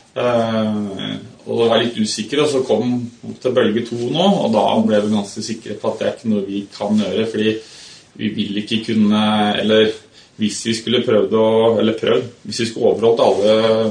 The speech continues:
regler og retningslinjer, så ville vi eller jeg vet ikke helt hvordan vi skulle gjort det, egentlig.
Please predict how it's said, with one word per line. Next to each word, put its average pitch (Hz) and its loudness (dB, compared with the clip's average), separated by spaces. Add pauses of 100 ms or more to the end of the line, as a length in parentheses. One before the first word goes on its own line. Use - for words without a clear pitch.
(220)
regler 107 0
og 117 2
retningslinjer, 113 -2
så 120 0
ville 107 2
vi 110 4 (1160)
eller 117 2
jeg 110 4
vet - 0
ikke 110 -4
helt 107 4
hvordan - 2
vi 107 2
skulle 90 -4
gjort 87 -8
det, 113 2
egentlig. 120 -2